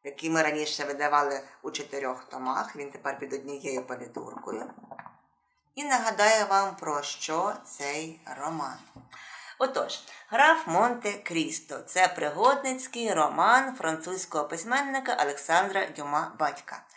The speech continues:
виданий у тисяча вісімсот сорок четвертому році. Основним мотивом роману є помста, а основною ідеєю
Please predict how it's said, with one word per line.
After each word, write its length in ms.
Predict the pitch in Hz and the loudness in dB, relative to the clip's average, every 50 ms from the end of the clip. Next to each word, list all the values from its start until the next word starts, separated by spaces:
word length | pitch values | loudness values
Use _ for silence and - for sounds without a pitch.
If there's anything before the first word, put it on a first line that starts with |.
| - - _ _ | -20 -20 _ _
виданий 680 | - 147 180 233 254 - 226 226 220 220 226 226 220 - - - - | -8 -2 0 0 2 2 2 2 2 0 -4 -4 -6 -14 -20 -16 -10
у 100 | - - | -10 -10
тисяча 840 | - - - - - 240 247 240 - 233 214 214 - - 208 190 - | -10 -8 -4 -2 -2 0 0 -2 -4 -6 -6 -4 -2 -2 -2 -2 -4
вісімсот 960 | 143 151 151 143 - - - 104 98 101 - - - 147 196 233 240 - - - - _ | -6 -6 -4 -2 -2 -4 -4 -6 -8 -8 -6 -4 0 2 2 2 2 0 -10 -16 -20 _
сорок 500 | - - - - 147 143 156 170 190 190 | -14 -12 -10 -6 -6 -4 -4 -4 -4 -6
четвертому 640 | - - - - - 143 151 - - - 160 151 - - | -8 -10 -10 -8 -6 -6 -6 -6 -6 -10 -10 -10 -10 -10
році. 440 | - 147 147 147 - - - - - _ _ - - - - - - - - - - - - | -8 -8 -8 -8 -8 -12 -14 -16 -16 _ _ -20 -18 -18 -16 -16 -16 -16 -16 -18 -16 -8 -4
Основним 640 | - 214 208 - - 254 262 262 285 302 320 - - | -2 -2 0 0 0 0 0 2 2 0 0 -2 -2
мотивом 400 | - 196 196 196 190 170 160 156 | -2 -2 -2 0 0 0 0 0
роману 460 | 151 175 202 214 247 277 285 285 262 - | 2 2 2 4 6 4 4 4 2 -2
є 240 | 165 151 175 180 | -2 -2 -4 -4
помста, 760 | 175 - - - 165 156 147 143 - - - - 135 139 - - - _ _ _ _ _ _ _ _ _ _ - - - - - _ - | -6 -6 -2 2 4 4 4 2 0 -2 -2 -2 -4 -4 -4 -8 -14 _ _ _ _ _ _ _ _ _ _ -20 -20 -20 -20 -12 _ 2
а 200 | 160 147 139 - | 4 4 4 2
основною 600 | 151 147 - - 151 147 151 151 147 147 143 139 | 0 -6 -8 -6 -6 -6 -4 -2 -2 -4 -4 -6
ідеєю 680 | 139 143 147 135 180 220 247 247 247 240 240 240 247 | -8 -8 -4 0 0 0 2 0 -2 -4 -4 -6 -6